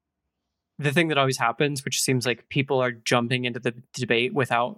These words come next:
reading the original thing that started it. And I know you wanted to, to talk a bit about this. I'm just curious, like, what's your, your thoughts on this whole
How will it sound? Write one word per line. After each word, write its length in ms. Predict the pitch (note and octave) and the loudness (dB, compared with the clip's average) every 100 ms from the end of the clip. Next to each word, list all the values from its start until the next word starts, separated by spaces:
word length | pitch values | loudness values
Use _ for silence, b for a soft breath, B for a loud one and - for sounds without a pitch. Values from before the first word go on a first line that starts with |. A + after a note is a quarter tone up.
| F3 | -6
reading 400 | C3+ B2 B2+ B2 | 0 0 0 0
the 140 | B2 | -2
original 440 | A2+ A#2+ A#2 B2+ A#2 | -2 -2 0 -2 0
thing 200 | B2+ A#2+ | -2 -2
that 160 | A#2+ | -4
started 380 | A2 - B2 C#3+ | -4 -2 -2 0
it. 180 | F3 F#3+ A3+ B B B _ _ _ | 0 -2 -8 B B B _ _ _
And 80 | D#3 | 0
I 40 | |
know 40 | F3 | 2
you 180 | F3 D3+ | 2 0
wanted 200 | C#3+ C3+ | 0 0
to, 140 | C3+ | -2
to 320 | A#2 - F3+ - _ _ | -4 -2 -2 -2 _ _
talk 180 | - C#3+ | -2 0
a 20 | |
bit 100 | B2+ | 0
about 120 | A#2+ | -2
this. 180 | A#2 A#2+ | -4 -2
I'm 80 | C#3 | 0
just 140 | C3 | 0
curious, 300 | - D3+ C3+ | 0 2 2
like, 120 | - B2+ | 0 -2
what's 320 | C3+ C3 - | -2 -2 0
your, 280 | C3+ B2 A#2+ | 0 0 -2
your 280 | F#3+ B2+ B2+ - - | -4 -4 -4 -8 -2
thoughts 260 | B2 - | 0 0
on 80 | B2 | -4
this 180 | B2 - | -4 -2
whole 340 | C3+ - - | -2 -4 -8